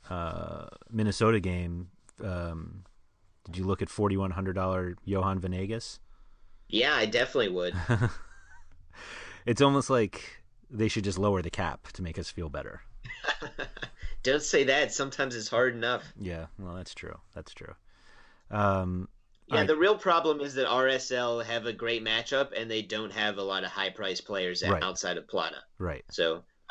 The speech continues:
Speaker 2: Brooks Lennon is another guy I was looking at. He's thirty-seven hundred, and I think he's looked really good. I think it's gonna be tough to take him off the field.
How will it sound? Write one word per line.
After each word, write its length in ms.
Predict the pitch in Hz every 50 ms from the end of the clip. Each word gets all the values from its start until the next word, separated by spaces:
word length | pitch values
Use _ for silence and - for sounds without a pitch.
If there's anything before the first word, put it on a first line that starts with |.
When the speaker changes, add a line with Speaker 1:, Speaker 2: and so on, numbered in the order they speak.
| - 117 110
Speaker 2:
Brooks 340 | 139 156 165 175 170 -
Lennon 380 | 123 123 131 151 170 170 139 123
is 140 | 120 113 113
another 320 | 113 113 117 135 143 135
guy 220 | 104 120 101 98 101
I 40 |
was 160 | 98 98 - 101
looking 320 | 107 107 107 110 107 104
at. 140 | 98 101 98
He's 200 | 107 127 131 -
thirty-seven 640 | - - 120 120 117 117 110 - - 117 120 123 123 110
hundred, 400 | 101 104 101 98 101 107 110 110
and 240 | 107 95 95 101 101 _ _ _ _ _ _ _ _
I 120 | 101 123
think 180 | 131 - 117 107
he's 220 | 120 135 139 131
looked 200 | 127 117 107 -
really 300 | 98 104 120 123 117 113
good. 240 | 104 101 120 127 123
I 220 | 107 101 101 95 - _ _ _ _
think 200 | - - 120 107
it's 100 | 110 -
gonna 160 | - 113 107 101
be 140 | 98 101
tough 260 | 98 - 117 110 104 -
to 80 | 104 92
take 300 | - 110 107 107 107 -
him 120 | 107 107
off 180 | 107 104 104 -
the 80 | 85
field. 520 | 90 - 127 131 127 117 104 104 104 101